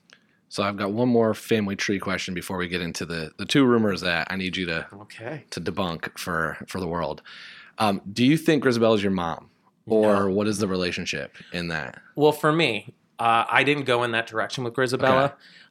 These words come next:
Speaker 2: I went in the direction, um, that, this is a long story.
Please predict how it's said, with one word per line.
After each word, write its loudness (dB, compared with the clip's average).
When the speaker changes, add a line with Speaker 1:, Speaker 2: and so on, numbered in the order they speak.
Speaker 2:
I 4
went 0
in -4
the -2
direction, 0
um, -2
that, -2
this -4
is -2
a -4
long -6
story. -8